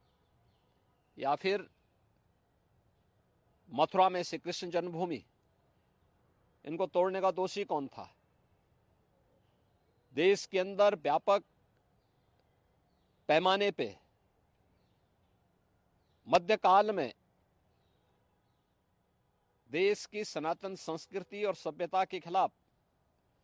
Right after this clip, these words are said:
तलवार के बल पर नरसंहार करने वाले कौन लोग थे? नालंदा और तक्षशिला जैसे विश्वविद्यालयों को किन्होंने नष्ट किया था? कौन लोग थे वह?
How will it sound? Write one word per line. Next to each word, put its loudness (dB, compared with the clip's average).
तलवार 0
के -10
बल -4
पर 0
नरसंहार -4
करने -6
वाले -4
कौन -6
लोग -4
थे? -16
नालंदा 0
और 2
तक्षशिला -2
जैसे -4
विश्वविद्यालयों -6
को -12
किन्होंने -2
नष्ट -6
किया -6
था? -6
कौन -2
लोग 0
थे -6
वह? -12